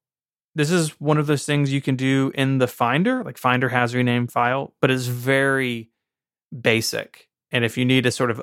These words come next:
upgrade that and be able to do more, wholeheartedly agree with the pick.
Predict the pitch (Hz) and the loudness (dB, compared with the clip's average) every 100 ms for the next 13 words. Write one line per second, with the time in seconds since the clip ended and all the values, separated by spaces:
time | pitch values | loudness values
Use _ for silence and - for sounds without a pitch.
0 | - 135 127 123 117 113 110 110 117 113 | 0 0 0 -2 0 0 -2 0 0 0
1 | 110 113 107 110 107 104 - _ _ _ | -2 -2 0 2 2 0 -10 _ _ _
2 | _ _ _ - 135 117 117 110 117 113 | _ _ _ -6 -4 0 0 -2 -6 -6
3 | 107 107 - 135 - | -8 -12 -8 -8 -8